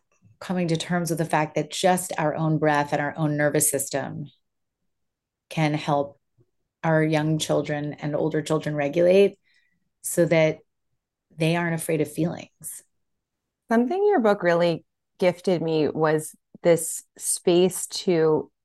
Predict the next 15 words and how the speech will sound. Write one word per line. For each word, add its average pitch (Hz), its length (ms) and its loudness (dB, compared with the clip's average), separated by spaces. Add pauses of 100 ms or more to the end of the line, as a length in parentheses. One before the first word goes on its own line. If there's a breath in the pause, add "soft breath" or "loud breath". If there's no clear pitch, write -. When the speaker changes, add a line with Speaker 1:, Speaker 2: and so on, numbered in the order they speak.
(260)
Speaker 2:
reflect 185 560 2
on 170 260 0
worry, 170 580 2 (480 loud breath)
because, 220 400 4
you 233 80 4
know, 240 140 8
worry 247 720 4
is 196 440 0 (360)
ultimately 185 600 2
this 170 260 -2
really 165 280 0 (580)
beautiful 180 640 0 (120)
protective 151 840 0 (600)
response 208 920 2
to 175 720 2